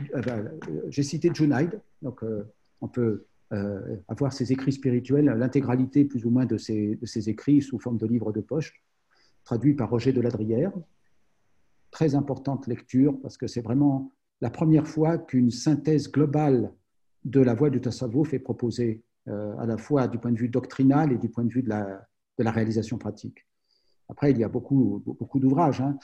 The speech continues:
mais, euh, moi, j'ai une affection particulière pour, euh, les premiers maîtres de la voie, euh, euh, Chadili, et donc en particulier Ibn Ata Allah al-Iskandari, euh, qui est, euh, le,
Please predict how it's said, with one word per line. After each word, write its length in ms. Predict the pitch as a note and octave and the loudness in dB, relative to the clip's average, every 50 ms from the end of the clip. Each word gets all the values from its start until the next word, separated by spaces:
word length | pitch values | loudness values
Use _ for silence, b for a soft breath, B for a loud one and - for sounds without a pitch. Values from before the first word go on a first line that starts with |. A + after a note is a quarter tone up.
| B B B _ | B B B _
mais, 220 | - B2 A#2 - - - | -2 0 0 0 -2 -2
euh, 120 | A2+ A2 | -2 0
moi, 120 | A#2 C3+ | 0 0
j'ai 140 | C#3 - B2 | 2 2 2
une 200 | A#2+ A2+ A2+ A2+ - _ | 0 0 -2 -2 -8 _
affection 440 | A#2 G#2+ G2+ - C3 - - C#3+ - | -10 -10 -8 -8 -10 -4 -4 -2 -2
particulière 800 | - A2 - - B2+ - - A#2+ A2+ C3+ D3+ D3+ C#3 - - | -2 -4 -6 -8 -8 -6 -4 0 4 6 6 6 6 2 0
pour, 280 | - B2 A#2+ A2 G2 G#2+ | 0 0 0 2 0 0
euh, 60 | G2+ - - _ _ _ _ | -2 -4 -8 _ _ _ _
les 160 | - A#2 A2+ A#2 | 0 2 2 2
premiers 440 | C#3 - - - C3 A#2+ A#2+ B2 | 2 -2 -4 -2 2 4 6 6
maîtres 400 | A#2+ B2+ C3+ C#3 C#3 - - A2+ | 8 6 6 6 4 0 -2 -2
de 80 | G#2+ G#2+ | 0 0
la 140 | G#2 G#2 G2+ | 0 -2 -2
voie, 380 | G2+ A#2 A2+ A2+ A2 G#2+ G2+ | 0 0 0 0 0 -2 -4
euh, 120 | G2+ G2+ G2 - _ _ _ _ _ - | -4 -6 -8 -10 _ _ _ _ _ -8
euh, 300 | A#2 G2+ G2+ G2+ G#2 G2+ | -6 -6 -4 -4 -6 -8
Chadili, 600 | G2 - - A2+ G2 G#2 G#2+ C#3+ F#3 G#3 F3+ C3 - _ _ _ _ _ - | -8 -6 -6 -6 -4 -2 -2 0 0 0 -2 -4 -8 _ _ _ _ _ -4
et 140 | A#2 G#2 G2 | -2 -2 0
donc 240 | A#2 A2+ A2 - | -2 -4 -4 -6
en 80 | - - | -10 -12
particulier 640 | - G2+ F#2+ - B2+ A2+ - A2 A2+ B2 B2 B2 - - | -12 -12 -10 -10 -10 -8 -6 -4 0 0 2 2 0 0
Ibn 160 | B2+ A#2 C3+ | -2 -2 -2
Ata 200 | C3 C3 - - - | -2 -4 -8 -8 -6
Allah 240 | A#2 A2+ B2 B2+ | -4 -4 -4 -4
al-Iskandari, 680 | A#2+ A2+ A2+ - - A2+ A2 G#2+ A2 A2 B2+ F#3 G#3 G3+ - _ _ _ _ _ | -4 -6 -8 -8 -6 -4 -2 -2 0 0 0 -2 -2 -4 -8 _ _ _ _ _
euh, 80 | A2 G#2 | -12 -12
qui 260 | - - - A2+ A2 | -10 -6 -4 0 0
est, 240 | A2+ A2 A2+ - C3+ | 2 0 0 -2 -4
euh, 340 | A#2+ A2 G#2 G#2 G#2 G#2 G#2 - _ _ _ _ _ _ - | -6 -6 -4 -6 -6 -8 -10 -12 _ _ _ _ _ _ -4
le, 840 | A#2+ A2 A2 G#2+ G#2 G#2 G#2 G#2 G#2 G2+ G2+ G2+ G2+ G2 G2 G2+ | -2 0 0 0 0 -2 -2 -4 -4 -6 -6 -6 -8 -8 -10 -10